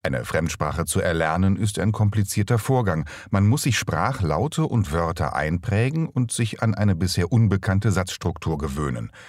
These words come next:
Einerseits geschieht das beim Hören und Lesen, wenn man die neuen Muster wiedererkennt. Andererseits wendet man diese Muster auch selbst an, wenn man die fremde Sprache spricht oder schreibt. Im Gehirn passiert dabei einiges.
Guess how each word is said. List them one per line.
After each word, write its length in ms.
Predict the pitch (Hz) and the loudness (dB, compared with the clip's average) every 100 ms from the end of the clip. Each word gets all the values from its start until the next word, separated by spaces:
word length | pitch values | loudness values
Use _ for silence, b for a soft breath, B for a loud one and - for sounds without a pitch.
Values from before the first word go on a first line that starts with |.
| B B - | B B -4
Einerseits 580 | 80 76 76 87 127 - | -2 0 0 0 -2 -2
geschieht 400 | 95 - - 80 | -2 0 0 -2
das 180 | 71 | -2
beim 220 | - 80 73 | -2 -2 2
Hören 380 | 87 82 80 | 2 2 0
und 180 | 85 90 | 0 0
Lesen, 540 | 78 85 92 113 165 90 | 0 0 2 2 2 0
wenn 140 | 65 | 0
man 180 | 62 60 | -2 -4
die 100 | 69 | -2
neuen 320 | 73 73 73 | 0 0 0
Muster 380 | 85 87 107 90 | -2 0 -2 0
wiedererkennt. 720 | 117 82 71 67 69 57 - B B B B | 0 0 -2 -4 -6 -6 -10 B B B B
Andererseits 760 | - 90 85 87 92 104 151 - | -4 -2 0 0 0 0 0 0
wendet 300 | 95 95 87 | 2 0 0
man 160 | 82 80 | -2 0
diese 260 | 90 85 | 0 2
Muster 440 | 82 80 - 95 - | 0 0 -2 -2 -2
auch 140 | 117 | -2
selbst 340 | 147 151 - | 0 -2 -2
an, 200 | 65 - B B - | -4 -4 B B -2
wenn 160 | 85 | 0
man 160 | 73 69 | 0 0
die 100 | 71 | -2
fremde 380 | - 76 69 76 | -2 -2 -2 -4
Sprache 420 | - 71 65 65 | -2 -2 -2 -4
spricht 520 | - - 87 92 - - | -4 -2 -2 -2 -6 -4
oder 240 | 87 131 | 0 0
schreibt. 480 | - 64 55 - - B B B - | 0 -2 -2 -8 -20 B B B -2
Im 240 | 69 65 | 0 -2
Gehirn 580 | 64 - 151 156 60 52 | -2 2 2 2 -2 -2
passiert 420 | 90 90 95 90 | -2 0 0 0
dabei 420 | - 67 64 78 - | -2 -2 -2 -2 -4
einiges. 640 | - 82 65 62 - - | -4 -4 -4 -6 -8 -10